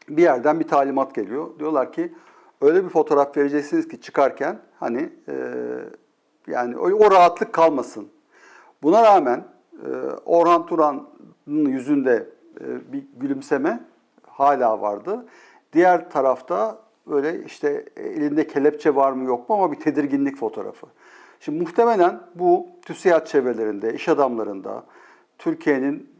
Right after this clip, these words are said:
beyaz yakalarında, e, Türkiye'nin finans çevrelerinde, adını siz koyun, yani A plus diyebileceğimiz kesimlerde, üst gelir grubundaki insanlarda, beyaz Türklerde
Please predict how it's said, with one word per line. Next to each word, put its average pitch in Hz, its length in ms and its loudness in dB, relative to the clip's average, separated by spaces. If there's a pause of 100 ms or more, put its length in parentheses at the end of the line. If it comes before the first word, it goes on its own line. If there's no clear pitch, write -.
beyaz 139 500 0
yakalarında, 107 760 -4 (540)
e, 120 80 -14 (680)
Türkiye'nin 147 340 0
finans 147 360 -2
çevrelerinde, 104 760 -2
adını 160 300 0
siz 160 260 -10
koyun, 123 340 -6 (120)
yani 113 400 -6 (180)
A 156 240 4
plus 123 380 -4
diyebileceğimiz 113 800 -6 (500)
kesimlerde, 117 680 -4
üst - 300 -10
gelir 131 200 0
grubundaki 113 600 -6
insanlarda, 110 680 -2
beyaz 143 280 4
Türklerde 110 720 -10